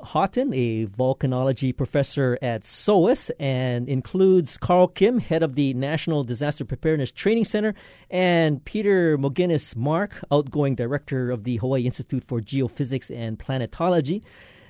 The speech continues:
They will work with colleagues at the U S Geologic Survey, U-, um, U C Berkeley, Texas A and M, and Duke Universities, among others. By design, none of the team members have worked together previously.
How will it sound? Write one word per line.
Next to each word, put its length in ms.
They 220
will 300
work 360
with 160
colleagues 460
at 180
the 80
U 300
S 80
Geologic 500
Survey, 460
U-, 340
um, 400
U 160
C 260
Berkeley, 680
Texas 480
A 120
and 120
M, 220
and 240
Duke 320
Universities, 540
among 260
others. 320
By 160
design, 600
none 180
of 100
the 100
team 380
members 340
have 160
worked 440
together 460
previously. 840